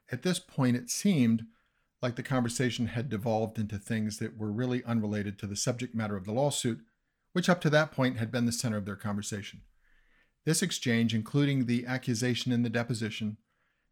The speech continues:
uh, and the comment in response, led to competing slander lawsuits by the lawyers against each other,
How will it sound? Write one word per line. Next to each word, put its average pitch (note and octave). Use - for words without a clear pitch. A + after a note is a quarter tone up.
uh, A#2
and A#2+
the A#2
comment A#2
in A#2
response, G#2+
led A2+
to A2+
competing C3+
slander D3
lawsuits B2+
by A#2+
the A#2
lawyers B2
against A#2+
each A#2+
other, G2+